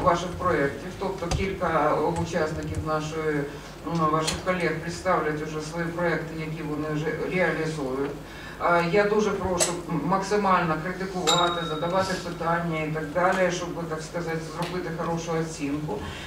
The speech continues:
І далі подивимося по часу, скільки це займе. Якщо це займе, так сказати, не весь час, то, е, я прошу пе-, представити також, подумати проєкти, які ви, ну, ще не реалізуєте, але хочете перереалізувати. Ви подали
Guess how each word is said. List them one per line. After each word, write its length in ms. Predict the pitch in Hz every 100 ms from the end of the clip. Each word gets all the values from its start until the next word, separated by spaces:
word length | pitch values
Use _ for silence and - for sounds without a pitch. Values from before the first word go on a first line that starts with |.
| -
І 40 |
далі 260 | 220 220 208
подивимося 680 | 202 - 196 190 185 180 185
по 160 | 180 185
часу, 380 | 196 175 165 170
скільки 320 | 190 190 185
це 220 | - 180
займе. 500 | 175 233 262 262 214
Якщо 240 | 175 170 185
це 180 | - -
займе, 340 | 175 160 151
так 140 | 147 -
сказати, 260 | - 160 156
не 80 |
весь 320 | 165 175 165 175
час, 200 | 147 143
то, 220 | 175 160 - - - - - - - - -
е, 160 | 143 165
я 180 | 208 202
прошу 320 | 208 208 196
пе-, 160 | 196 190
представити 640 | 196 196 - 202 175 175 175
також, 340 | 170 - 185
подумати 520 | - 180 185 175 175 175
проєкти, 480 | 185 202 214 202
які 320 | 175 165 190 185
ви, 140 | 175 - -
ну, 320 | 214 185 139 - - -
ще 180 | - 208
не 120 | 185
реалізуєте, 640 | 190 190 208 262 285 208 196
але 100 | 196
хочете 400 | 190 160 - 147
перереалізувати. 880 | 147 139 139 139 143 139 123 147 156
Ви 60 |
подали 400 | 170 165 170 170